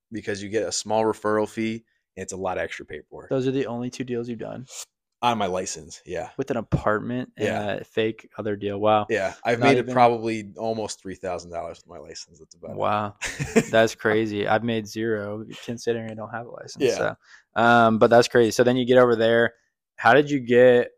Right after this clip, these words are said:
Speaker 2: full time into, like, did you just start cold calling? What did you do? 'Cause you have this network now of, "Okay, I'm in, you know, went to these meetups. I learned a little bit about wholesaling.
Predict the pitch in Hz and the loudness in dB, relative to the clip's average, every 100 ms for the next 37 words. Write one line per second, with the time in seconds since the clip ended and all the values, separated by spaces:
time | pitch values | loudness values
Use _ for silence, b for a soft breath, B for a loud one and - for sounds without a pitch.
0 | _ - - 123 123 120 117 117 117 113 | _ -14 2 4 4 2 0 0 2 0
1 | 110 104 110 117 113 - 113 110 107 113 | -4 -6 -8 -8 -8 -6 -4 -4 -2 -4
2 | 113 107 117 147 139 101 - 131 131 143 | -4 -6 -6 -4 -4 -4 -2 -2 0 -2
3 | 135 135 117 117 113 110 113 113 117 123 | 0 -2 -4 -4 -6 -4 -6 -4 -2 -2
4 | 123 110 117 110 110 107 110 107 107 104 | -2 -4 -8 -8 -8 -10 -8 -4 -4 -6
5 | _ - 107 107 104 104 104 104 _ _ | _ -14 -8 -6 -4 -6 -12 -16 _ _
6 | _ _ - 107 110 110 110 107 107 107 | _ _ -8 -4 -4 -4 -6 -4 -2 0
7 | 104 107 101 104 104 101 101 101 101 92 | 0 -2 -2 -2 -4 -6 -4 -2 -2 -2
8 | 104 - 104 101 101 101 101 98 | -4 -6 -10 -10 -10 -12 -14 -20